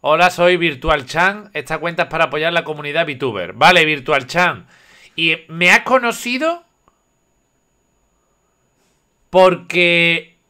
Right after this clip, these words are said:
porque los VTubers hablan de mí. ¿Pero qué dicen de mí los VTubers exactamente? A ver, eso me interesa. No entendí nada.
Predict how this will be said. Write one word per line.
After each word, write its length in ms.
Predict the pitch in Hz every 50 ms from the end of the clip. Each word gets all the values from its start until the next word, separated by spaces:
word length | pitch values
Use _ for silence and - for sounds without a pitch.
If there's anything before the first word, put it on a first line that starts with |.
| _ _
porque 520 | - 180 175 175 170 170 - 160 165 165 160
los 220 | 170 170 160 131 127
VTubers 460 | 160 165 - 196 240 262 277 247 233
hablan 280 | 240 226 240 233 214
de 80 | 196 196
mí. 180 | 214 262 285 240
¿Pero 240 | - 196 180 175
qué 140 | 175 190 208
dicen 340 | 226 247 247 - 254 247 226
de 100 | 220 220
mí 120 | 214 214
los 180 | 202 208 202 170
VTubers 380 | 185 185 175 175 160 165 156 156
exactamente? 640 | 151 - - 147 143 143 139 135 135 - - 139
A 40 | 131
ver, 140 | 143 151 151
eso 200 | 147 - 185 185
me 80 | 185 180
interesa. 640 | 156 127 156 143 147 139 131 127 104 80 76 - _ _ _ _ _ _ _ _ _ _ _ _ _ _ _ _ _ _ _ _ _ _ _ _ _ _ _ _ _ _ _ _ _ _ _ _ _ _ _ _ _ _ _ _ _ _ _ _ _ _ _ _ _ _ _ _ _ _ _ _ _ _ _
No 120 | 143 156 175
entendí 460 | 185 175 214 208 196 185 196 190 170
nada. 480 | 131 117 110 107 98 90 85 85 85